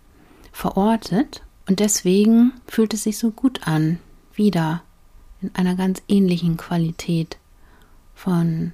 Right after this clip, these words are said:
Seinsmerkmalen eines Menschen zu sein. Natürlich stört sie eigentlich das Verhalten des Mannes, sie wünscht es sich anders. Dennoch fühlt es sich so heimisch und so gut an,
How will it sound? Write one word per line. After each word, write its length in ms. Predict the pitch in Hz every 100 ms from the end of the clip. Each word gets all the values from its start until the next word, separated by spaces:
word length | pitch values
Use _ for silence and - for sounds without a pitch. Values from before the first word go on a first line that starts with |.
| -
Seinsmerkmalen 1200 | - 180 175 - 175 160 - 170 165 160 165 175
eines 320 | - 170 165 170
Menschen 420 | 156 - 180 170
zu 160 | -
sein. 460 | 170 156 156 160 170 -
Natürlich 440 | 208 233 240 208 -
stört 420 | - 247 247 -
sie 380 | 170 151 151 175 - -
eigentlich 480 | - 170 160 156 160
das 160 | 170 -
Verhalten 800 | 170 165 202 220 - 170 269 - - -
des 180 | -
Mannes, 360 | 170 160 180 220
sie 100 | 175
wünscht 280 | 160 160 -
es 120 | -
sich 240 | - -
anders. 680 | 196 226 240 170 165 180 - - _ - - - - -
Dennoch 400 | 254 254 190 170
fühlt 320 | - - 196 -
es 140 | -
sich 360 | 180 180 - - - - - - -
so 260 | - 214 -
heimisch 640 | 233 214 160 160 - -
und 160 | 180 175
so 80 | 180
gut 300 | - 185 -
an, 380 | 165 156 160